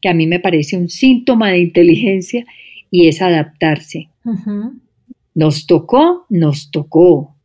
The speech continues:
Speaker 1: O sea, vamos a, a ponernos a hacer esto. Hay que barrer, barremos. Eh, que fue lo que hicimos, por ejemplo, en el Museo de Antioquia. Esa fue la reacción.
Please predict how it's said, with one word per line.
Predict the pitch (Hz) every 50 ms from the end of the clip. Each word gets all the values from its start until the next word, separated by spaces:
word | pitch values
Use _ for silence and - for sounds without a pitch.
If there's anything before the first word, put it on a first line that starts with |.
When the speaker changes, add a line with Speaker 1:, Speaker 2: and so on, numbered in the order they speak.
| _ _
Speaker 1:
O | - 147
sea, | - - 165 160 160 156 143 - _ _ _ _ _ _ -
vamos | 160 151 147 147 147 170 -
a, | 226 220 202 175 151 - - _ _ _ _ _ _ _ _ _
a | - 160 160
ponernos | - 175 165 151 143 139 147 170 226 226 -
a | 233
hacer | 190 175 - 175 165
esto. | 202 240 233 - - 170
Hay | 156 151
que | 160 - 202
barrer, | 202 220 233 220 220 226 254 294 311 - _ _ _ _
barremos. | - 170 165 156 160 151 180 226 269 294 285 240 190 165 147 143 - - - - - _ - - - - - - - _ - _ - -
Eh, | 202 190 185 180 180 180 -
que | - - 208
fue | 208 - 220 185 190 233 247 -
lo | 262 226 214 -
que | - 196
hicimos, | 165 165 165 - 220 190 165 175 185 -
por | - 226 196
ejemplo, | 180 165 165 151 165 196
en | 208 214
el | 208 190
Museo | 180 175 175 - 180 160
de | 170 196
Antioquia. | 214 190 170 - 277 294 294 262 - - 160
Esa | 151 151 190 185
fue | - 208 202
la | 202 202
reacción. | 196 196 180 160 160 160 160 - - 269 233 180 156 -